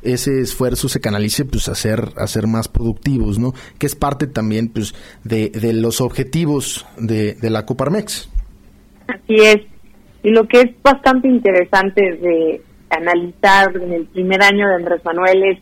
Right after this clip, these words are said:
Speaker 2: que, bueno, él dice que cumplió ochenta y nueve de los cien compromisos asumidos hace poco más de do-, doce meses, ¿no?
Speaker 1: Ujú.
Speaker 2: Eh,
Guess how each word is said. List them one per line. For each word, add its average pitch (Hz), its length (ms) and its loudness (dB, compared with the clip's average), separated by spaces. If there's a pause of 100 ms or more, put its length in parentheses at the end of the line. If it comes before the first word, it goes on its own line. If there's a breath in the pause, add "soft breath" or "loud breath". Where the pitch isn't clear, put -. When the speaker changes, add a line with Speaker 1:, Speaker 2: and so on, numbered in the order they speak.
Speaker 2:
que, 196 240 0 (520)
bueno, 269 200 6
él 247 140 6
dice 254 360 4
que 214 200 4
cumplió 214 500 4
ochenta 190 440 0
y 185 40 -2
nueve 202 280 4
de 190 80 4
los 170 180 0
cien 190 200 -2
compromisos 190 880 -2
asumidos 180 680 -4 (680)
hace 170 440 -2 (260)
poco 190 180 -6
más 196 140 6
de 196 80 4
do-, 185 200 2 (200)
doce 185 320 0
meses, 226 420 2
¿no? 220 260 -4 (460)
Speaker 1:
Ujú. 127 120 0 (120)
Speaker 2:
Eh, 175 440 2